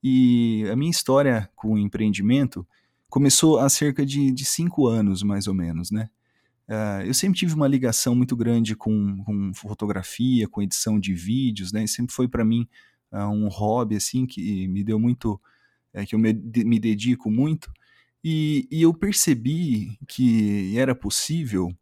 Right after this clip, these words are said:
ah, criar um vídeo dos, é, de-, um vídeo sucinto, é, demonstrando as principais alterações dos estudos radiológicos e fazer essa entrega, ah, que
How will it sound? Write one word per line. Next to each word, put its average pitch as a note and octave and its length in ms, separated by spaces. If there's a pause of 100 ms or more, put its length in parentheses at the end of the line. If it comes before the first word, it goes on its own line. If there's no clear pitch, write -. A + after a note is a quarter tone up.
(360)
ah, G2 760 (180)
criar C3+ 240
um C#3 220
vídeo A2+ 580 (220)
dos, A2 760 (340)
é, F#2+ 480
de-, G#2 320
um A#2 280
vídeo C#3 340 (340)
sucinto, F3 800 (440)
é, G#2 200
demonstrando B2+ 580
as B2 80
principais C#3+ 540
alterações B2+ 580
dos A2 160
estudos G#2 380
radiológicos C3 880
e D#3 100
fazer E3 320
essa D#3+ 240
entrega, C#3+ 640 (480)
ah, G#2 640 (180)
que A#2 400